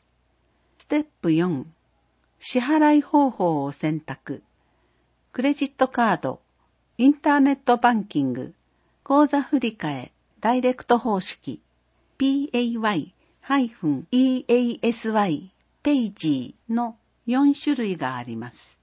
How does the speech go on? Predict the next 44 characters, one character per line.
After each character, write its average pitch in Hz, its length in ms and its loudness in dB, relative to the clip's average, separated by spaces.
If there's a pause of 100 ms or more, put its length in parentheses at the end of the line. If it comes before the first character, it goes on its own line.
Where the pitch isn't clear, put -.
(840)
ス - 80 -20
テ 302 140 0
ッ 302 80 -4 (140)
プ 165 120 -4
五、 175 240 -4 (640)
手 220 120 0
続 262 300 -4
き 170 180 -4
完 185 380 -2
了。 160 400 -4 (1400)
キ - 140 0
ュ 285 160 4
ー 285 140 4
ア - 20 4
ー 277 40 2
ル 277 120 0
コ 277 200 2
ー 233 40 4
ド 180 160 0
は 151 180 -4 (240)
株 247 260 -2
式 262 300 -4
会 247 180 2
社 143 400 -6
デ 254 140 0
ン 285 80 4
ソ 262 360 2
ー - 20 0
ウ - 20 0
ェ 247 200 0
ー - 20 -6
ブ 175 100 -6
の 147 220 -4 (340)
登 277 220 2
録 269 240 -4
商 247 260 -2
標 156 260 -4
で 127 140 -8
す。 - 240 -20 (1120)
問 294 220 2
い 285 60 2
合 262 100 0
わ 247 120 0
せ、 220 360 -6